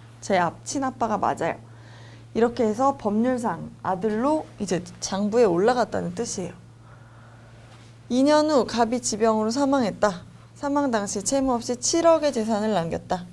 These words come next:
이 칠억 원을 누가 상속받느냐의 문제인 거죠. 모든 재산을 A에게 준다는 유언장이 발견됐대요. 갑의 의지는, "어, 나 A한테 주고 싶어."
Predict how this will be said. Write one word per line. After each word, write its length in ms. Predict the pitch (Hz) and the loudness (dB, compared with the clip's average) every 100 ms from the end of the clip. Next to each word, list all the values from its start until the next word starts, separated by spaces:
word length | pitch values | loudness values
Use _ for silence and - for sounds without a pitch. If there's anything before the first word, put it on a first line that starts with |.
| - - - - | -20 -20 -20 -10
이 160 | - 220 | -6 -6
칠억 380 | - 311 320 277 | -2 4 6 6
원을 320 | 247 233 196 | 4 4 2
누가 400 | 196 233 214 - - - - | 2 8 8 6 -6 -20 -20
상속받느냐의 800 | - 269 262 254 233 226 214 190 | -12 -10 -8 0 0 2 0 -2
문제인 380 | 180 165 165 175 | -4 -4 -4 -4
거죠. 240 | 147 - 196 - - - - - - - | -4 -8 -10 -14 -20 -20 -20 -20 -18 0
모든 320 | 226 269 320 | 2 2 2
재산을 480 | 302 285 269 269 247 | 2 2 2 2 2
A에게 560 | 202 220 269 285 277 | 4 6 4 2 0
준다는 500 | 254 233 220 220 233 | 0 -2 0 0 0
유언장이 540 | 202 214 220 214 208 214 | -2 -2 -4 -6 -8 -6
발견됐대요. 720 | 196 180 185 160 - - - - - - - - - | -6 -6 -6 -8 -10 -14 -16 -20 -20 -20 -20 -20 -12
갑의 540 | - 240 240 269 277 | 2 4 6 6 6
의지는, 640 | 214 196 190 190 262 330 - - | 6 2 -4 -2 -2 -4 -8 -10
"어, 240 | - 185 170 | -6 -4 0
나 160 | 190 | 2
A한테 320 | 185 214 233 233 | 2 2 -2 -6
주고 240 | 220 190 | -8 -8
싶어." 500 | 208 247 - 185 185 | -8 -10 -6 -6 -6